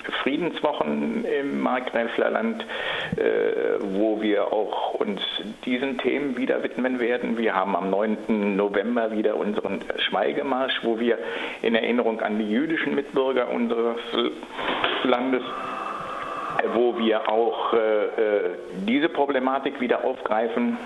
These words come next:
wollen, äh, um immer wieder den Finger in die Wunde zu legen, äh, und das heißt,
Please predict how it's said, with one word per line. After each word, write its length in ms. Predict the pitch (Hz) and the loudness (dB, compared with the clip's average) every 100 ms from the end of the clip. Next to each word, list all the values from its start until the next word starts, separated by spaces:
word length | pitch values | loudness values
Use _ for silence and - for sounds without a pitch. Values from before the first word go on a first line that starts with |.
| - - - 95 104 | -10 -8 -4 -2 2
wollen, 340 | 110 127 90 - - - - - | 2 2 -2 -4 -6 -4 -6 0
äh, 220 | 127 117 113 107 117 117 117 135 | 4 4 4 -2 -6 -6 -2 0
um 240 | 139 135 | 2 2
immer 340 | 139 156 147 127 | 0 2 2 2
wieder 200 | 143 135 | 2 2
den 340 | 127 123 113 107 - 120 - - | 2 0 0 -2 -4 -6 -4 -2
Finger 240 | 127 139 | 2 2
in 200 | 127 123 | 2 2
die 140 | 120 107 | 2 2
Wunde 320 | 127 143 139 | 2 0 0
zu 120 | 131 | 2
legen, 420 | 120 123 135 135 - - - - | 4 4 2 -2 -6 -6 -6 -2
äh, 920 | 127 120 117 98 - - - - - | 2 4 2 0 0 0 -2 -4 2
und 200 | 113 110 107 - - | 4 4 2 0 2
das 180 | 113 110 | 2 2
heißt, 260 | 110 113 | 2 2